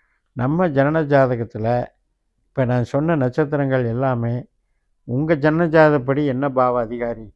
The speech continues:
அப்படிங்கிறத பார்க்கறதுக்கு நீங்க பாஸ்கர் அஸ்ட்ராலஜி சிஸ்டத்துல எங்கிட்ட அப்பாயின்மெண்ட் வாங்கி உங்களுடைய ஜாதகத்தை ஒரு தடவை கணிச்சு பார்த்துக்கோங்கன்னு சொல்லி நிறைவு செய்கிறேன். இந்த சேனலை சப்ஸ்கிரைப் பண்ணி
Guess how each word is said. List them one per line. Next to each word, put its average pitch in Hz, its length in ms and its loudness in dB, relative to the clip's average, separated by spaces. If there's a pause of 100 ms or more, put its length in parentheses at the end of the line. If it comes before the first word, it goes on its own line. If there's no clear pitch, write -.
அப்படிங்கிறத 123 480 -4 (100)
பார்க்கறதுக்கு 127 640 -8 (240)
நீங்க 117 300 -6
பாஸ்கர் 127 420 -2
அஸ்ட்ராலஜி 127 480 -4
சிஸ்டத்துல 135 460 -10 (680)
எங்கிட்ட 117 280 -2
அப்பாயின்மெண்ட் 127 540 -2
வாங்கி 117 460 -4 (240)
உங்களுடைய 117 480 -4
ஜாதகத்தை 131 540 0
ஒரு 117 120 -2
தடவை 123 260 -2
கணிச்சு 127 380 -6
பார்த்துக்கோங்கன்னு 120 600 -8
சொல்லி 127 200 -8
நிறைவு 120 280 -2
செய்கிறேன். 117 480 -10 (640)
இந்த 123 100 0 (100)
சேனலை 143 340 4 (120)
சப்ஸ்கிரைப் 135 500 -2
பண்ணி 135 180 -2